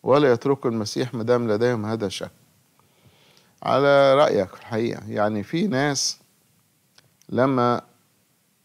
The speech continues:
ما يحب، يعني، ما يأمنش بالكتاب المقدس، ما يأمنش بآلام المسيح الخلاصية، ما يأمنش بالإفخارستيا، فيترك المسيح أو يترك الأرثوذكسية و-، و-، ويعتنق فكر آخر.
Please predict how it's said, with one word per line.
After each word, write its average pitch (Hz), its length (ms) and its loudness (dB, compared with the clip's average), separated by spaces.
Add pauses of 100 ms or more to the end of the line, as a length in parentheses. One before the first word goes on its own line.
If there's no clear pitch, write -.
(200)
ما 113 220 -2
يحب، 120 400 -2
يعني، 104 320 0
ما 104 140 -4
يأمنش 143 480 -4
بالكتاب 120 400 0
المقدس، 110 760 -4 (680)
ما 107 120 -6
يأمنش 127 500 -4
بآلام 117 460 0
المسيح 107 500 -6
الخلاصية، 107 800 -4
ما 101 120 -12
يأمنش 120 480 -8
بالإفخارستيا، 117 840 -6 (640)
فيترك 160 760 -2
المسيح 127 500 -4
أو 117 160 0
يترك 123 420 -4
الأرثوذكسية 113 920 -4 (760)
و-، 120 60 -6
و-، 110 600 0
ويعتنق 110 1040 -2
فكر 139 480 0
آخر. - 240 -8